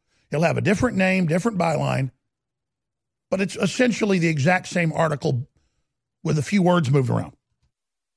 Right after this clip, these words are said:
And it's because they get talking points. Well, it's not just talking points, destroy Alex Jones, destroy Trump. The big talking point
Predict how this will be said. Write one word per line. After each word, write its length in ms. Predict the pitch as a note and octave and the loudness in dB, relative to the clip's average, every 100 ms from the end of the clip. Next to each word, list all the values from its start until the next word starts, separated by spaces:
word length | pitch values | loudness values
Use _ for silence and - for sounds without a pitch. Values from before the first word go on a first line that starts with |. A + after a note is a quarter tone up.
| _ _ _ _ _ _ _ _ _ _ _ _ _ - | _ _ _ _ _ _ _ _ _ _ _ _ _ -2
And 100 | G3 | 0
it's 100 | G3 | 2
because 200 | A3 G3 | 2 4
they 120 | G#3 | 4
get 160 | G3 | 2
talking 360 | - A#3 F#3+ D#3 | 2 2 4 2
points. 320 | C#3 - - | 2 2 0
Well, 320 | G3+ - - _ - | 2 2 0 _ -10
it's 160 | - | -6
not 160 | E4 C4+ | -4 -4
just 180 | A#3+ A3+ | -2 0
talking 280 | G#3+ F#3+ | 0 0
points, 260 | D#3 F#3 F3 | -2 -2 -2
destroy 360 | E3+ - F#3+ F3+ | -6 -2 0 2
Alex 280 | F3 F3 | 2 0
Jones, 320 | - F3 F3 D3+ | 0 2 2 2
destroy 380 | D#3 F#3+ E3+ | -2 0 0
Trump. 380 | D3+ G#3+ F#3 F#3 _ _ _ - | 2 2 2 0 _ _ _ -6
The 100 | E3+ | -4
big 260 | D#4+ D#4+ | -2 -4
talking 360 | A3+ G3 F3 E3 | 0 0 2 0
point 360 | E3 E3 A#3+ | 2 4 2